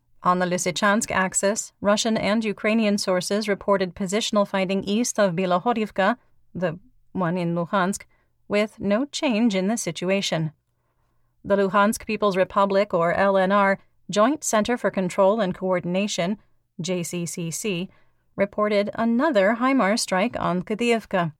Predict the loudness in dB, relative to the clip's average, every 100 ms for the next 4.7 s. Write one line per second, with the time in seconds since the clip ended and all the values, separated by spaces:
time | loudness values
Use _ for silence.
0 | _ _ -2 0 0 0 2 4 2 2
1 | 0 0 0 2 2 0 2 2 2 2
2 | 0 2 2 2 2 0 0 0 0 0
3 | 0 -2 0 0 -2 -8 -4 -2 -2 -4
4 | -6 0 0 2 -2 -2